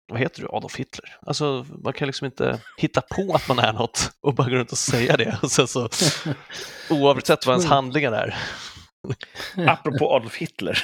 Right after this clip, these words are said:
Speaker 1: Mm.
Speaker 2: Jag var ute hos föräldrarna idag på lite så här annandags, eh, mys. Då såg jag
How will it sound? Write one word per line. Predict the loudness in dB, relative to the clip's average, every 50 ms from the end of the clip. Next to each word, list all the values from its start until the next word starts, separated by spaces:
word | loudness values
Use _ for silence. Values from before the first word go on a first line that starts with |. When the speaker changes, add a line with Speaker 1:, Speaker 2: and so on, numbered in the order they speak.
| -4 -4 -6 -6 -8 -10 -14 -16 -14 -14 -8 -6
Speaker 1:
Mm. | -4 -4 -2 -4 -6 -8 -10 -14 -16 -18 -20 -20 -20 -20 -20 -8 _
Speaker 2:
Jag | 2 4
var | 4 4
ute | 4 0
hos | -2 2
föräldrarna | 4 4 4 4 2 2 2 2
idag | 4 4 2 2 0 -2 -6 -6
på | -6
lite | -6 -4 -2
så | -2 0
här | 0 0 -2 -4 -6 -6 0 0
annandags, | 2 2 2 0 0 0 0 0 0 -2 -4 -8 -6 -6
eh, | -4 -6 -4 -6 -6 -6 -4
mys. | -4 -4 -4 -6 -8 -6 -4 -4 -4 -4 -6 -6 _ -12 -12 -12 -14 _ -20 -20 -20 _ _ _
Då | -6
såg | -4 2 2
jag | 2